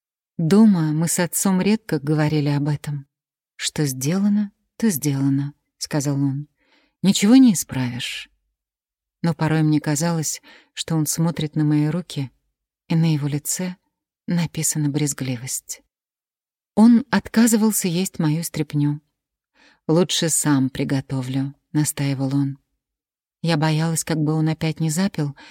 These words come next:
но он ни капли в рот не брал. Говорил, что не хочет утратить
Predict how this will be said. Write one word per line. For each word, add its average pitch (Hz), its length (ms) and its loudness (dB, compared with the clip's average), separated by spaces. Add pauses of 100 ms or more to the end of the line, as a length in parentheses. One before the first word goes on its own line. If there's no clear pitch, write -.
(280)
но 170 120 0
он 175 120 2
ни 202 80 4
капли 160 340 -4
в 170 80 -6
рот 170 200 -4
не 156 100 -2
брал. 143 340 -4 (640)
Говорил, 180 560 0
что - 240 -4
не 160 100 2
хочет - 420 -2
утратить 160 800 -6